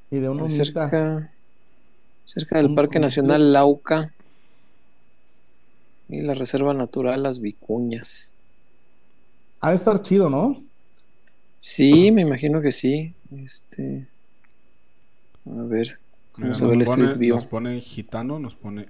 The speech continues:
Speaker 3: Arica es la puerta de Chile, donde comienza, es la ciudad de la
Speaker 2: Sí,
Speaker 3: eterna
Speaker 2: hasta el
Speaker 3: primavera,
Speaker 2: norte.
Speaker 3: donde fue la Guerra del Pacífico cuando pelearon por el morro con Perú.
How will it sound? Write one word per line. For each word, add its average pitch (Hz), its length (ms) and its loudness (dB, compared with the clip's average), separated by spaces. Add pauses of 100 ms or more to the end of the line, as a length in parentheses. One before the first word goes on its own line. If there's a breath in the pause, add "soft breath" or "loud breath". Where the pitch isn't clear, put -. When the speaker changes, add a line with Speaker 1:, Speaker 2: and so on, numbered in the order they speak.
Speaker 3:
Arica 135 540 -4
es 123 80 -4
la 143 180 -6
puerta 131 280 -4
de 123 140 -4
Chile, 160 440 -6
donde 104 280 -10
comienza, 123 760 -10 (320)
es 110 120 -12
la 127 100 -6
ciudad 113 320 -6
de 127 100 -6
la 110 100 -6
Speaker 2:
Sí, 156 160 0
Speaker 3:
eterna 160 180 6 (100)
Speaker 2:
hasta 151 60 -4
el 107 120 -8
Speaker 3:
primavera, 131 280 2
Speaker 2:
norte. 139 340 -4 (440 soft breath)
Speaker 3:
donde 110 280 -6
fue 131 460 -2
la 113 160 -6
Guerra 113 280 -6
del 127 140 -4
Pacífico 131 720 -10
cuando 101 300 -12
pelearon 113 380 -12
por 117 140 -10
el 101 80 -10
morro 113 360 -12
con 107 160 -18
Perú. 92 320 -18